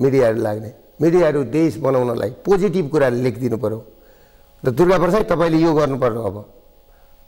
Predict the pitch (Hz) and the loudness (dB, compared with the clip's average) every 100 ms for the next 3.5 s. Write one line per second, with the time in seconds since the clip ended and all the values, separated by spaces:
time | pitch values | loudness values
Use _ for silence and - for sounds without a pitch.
0 | - 185 208 226 226 277 302 302 294 285 | 0 2 4 4 4 2 2 2 4 4
1 | 226 220 233 196 165 190 208 214 220 220 | 2 2 2 0 0 0 0 0 0 0
2 | 214 226 226 214 190 180 190 190 160 117 | 0 2 2 2 2 2 0 0 0 0
3 | 143 190 208 202 202 | 0 2 2 2 2